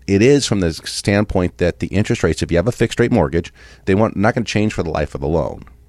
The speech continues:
And a lot of people, what they ask me and when they come in and meet with us is like, you know, "I have this money."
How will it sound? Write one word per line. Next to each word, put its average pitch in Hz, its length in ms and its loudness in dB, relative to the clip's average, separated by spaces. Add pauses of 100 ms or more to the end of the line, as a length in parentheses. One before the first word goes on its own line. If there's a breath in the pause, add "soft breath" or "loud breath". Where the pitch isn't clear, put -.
(380)
And 85 580 0 (440 loud breath)
a - 80 -2
lot 113 140 4
of 123 60 2
people, 98 260 0
what 92 180 0
they 87 160 -2
ask 90 360 0
me 90 320 2
and 80 140 -2
when 78 80 -2
they 76 60 -2
come 90 240 -2
in 80 40 4
and 78 80 0
meet - 140 2
with - 120 -6
us 78 200 -2
is 78 80 -4
like, 80 200 -2
you 85 60 -2
know, 80 60 0
"I 78 60 0
have 95 240 0
this - 160 -2
money." 85 340 0